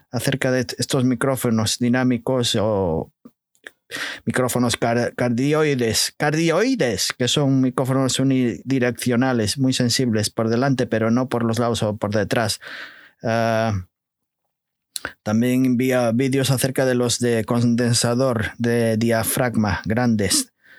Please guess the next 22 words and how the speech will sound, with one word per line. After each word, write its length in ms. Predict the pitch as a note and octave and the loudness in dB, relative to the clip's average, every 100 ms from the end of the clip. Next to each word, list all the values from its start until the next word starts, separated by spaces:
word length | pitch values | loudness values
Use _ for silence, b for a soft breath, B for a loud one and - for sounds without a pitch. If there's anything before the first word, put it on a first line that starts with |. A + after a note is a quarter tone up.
| B B _ _ _ | B B _ _ _
eh, 500 | B2+ A#2 A#2 A2+ A2 A#2 | -2 0 2 0 0 2
y 80 | |
micrófonos 560 | A#2 G#2+ C3 A#2+ C3+ B2+ | 2 0 -2 0 0 0
de 100 | A2 | 0
cinta 640 | - D#3 D#3+ A#2 A#2 G#2+ | 0 2 2 0 0 0
y 260 | B2+ B2 A#2+ | 2 2 2
yo 220 | F#3 C4 | 0 0
qué 180 | F#3+ G2+ | 0 0
sé. 560 | - - D#3 A#2 E2+ - _ B | 0 0 0 0 -4 -14 _ B
Al 100 | C3+ | -6
final 340 | C3+ D#3 E3 F3 | 0 0 2 2
ya 380 | F3 F3 F3 D#3 | 2 2 2 0
había 260 | D#3 E3 | 0 0
perdido 280 | D#3+ D#3+ E3 | 2 2 2
la 100 | D3 | 2
cuenta 300 | D3 D#3+ C#3 | 0 0 2
de 180 | B2+ B2+ | 2 2
los 180 | C3 B2+ | 2 2
vídeos 220 | D3+ C#3+ | 2 0
que, 300 | D3 C3+ B2 | 0 0 0
que 160 | - C3 | 0 0
vi 280 | C#3 A#2 | 2 0